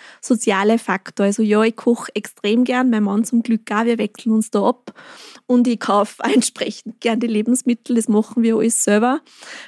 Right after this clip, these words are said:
Bei uns, wir werden bei den Einkaufswegen oft gefragt, jetzt vor Weihnachten waren wir ein paar Tage davor, ich mit meiner Stieftochter, mit der Ältesten, <laughs> hat uns die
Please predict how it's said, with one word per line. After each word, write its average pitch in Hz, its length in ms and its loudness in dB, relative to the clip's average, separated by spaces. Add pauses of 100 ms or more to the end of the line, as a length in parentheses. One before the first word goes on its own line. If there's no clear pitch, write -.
Bei 226 140 2
uns, 247 300 6
wir 233 100 4
werden 220 440 2 (100)
bei 226 140 0
den 226 120 2
Einkaufswegen 220 760 -2
oft 226 280 -2
gefragt, - 360 -6
jetzt - 220 -10
vor 208 160 -4
Weihnachten 226 560 -4
waren 214 140 -4
wir 220 80 0
ein 214 80 -4
paar 208 160 -4
Tage 214 240 -6
davor, 220 420 0
ich 233 100 0
mit 226 180 2
meiner 226 280 0 (220)
Stieftochter, 254 640 0
mit 247 240 0
der 220 80 4
Ältesten, 240 640 0 (580)
<laughs> - 160 -4
hat - 180 0
uns 220 220 -6
die 214 160 -2